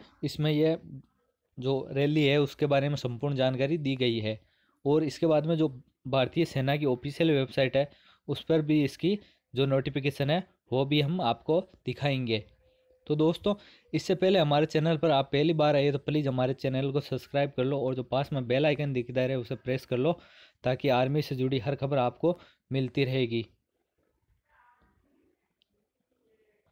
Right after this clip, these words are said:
तो दोस्तों, हमारे चैनल का नाम है Study with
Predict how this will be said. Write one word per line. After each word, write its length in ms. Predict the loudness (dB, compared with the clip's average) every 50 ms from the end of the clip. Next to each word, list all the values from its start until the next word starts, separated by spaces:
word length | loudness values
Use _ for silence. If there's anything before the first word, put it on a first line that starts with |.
| _ _ _ _ _
तो 80 | -8 -2
दोस्तों, 360 | 0 0 0 2 2 2 2
हमारे 240 | 4 4 4 2 2
चैनल 420 | 2 2 0 2 2 2 2 2
का 100 | 2 2
नाम 280 | 2 2 2 2 2 2
है 180 | 0 0 -2 _ _ _ _ _ _ _ _ _ _ -20 _ _ _ _ -8
Study 400 | -8 -4 0 0 2 2 2 2
with 360 | 2 0 -2 -2 -6 _ -20